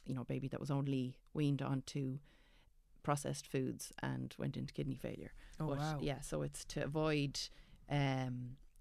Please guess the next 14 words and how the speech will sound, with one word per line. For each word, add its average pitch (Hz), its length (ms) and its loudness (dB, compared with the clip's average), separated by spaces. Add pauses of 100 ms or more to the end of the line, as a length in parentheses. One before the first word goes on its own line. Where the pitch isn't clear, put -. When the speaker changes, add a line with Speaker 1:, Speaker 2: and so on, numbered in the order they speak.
(140)
Speaker 1:
processed 143 400 0
food, 135 360 -2
avoid 143 400 0
salt. 135 460 0 (340)
But 165 260 4
if 156 240 2
you 147 140 0
were, 139 380 2 (800)
you - 80 0
know, 147 80 4
lots 147 180 2
of - 40 -18
people 143 220 0
would 147 200 0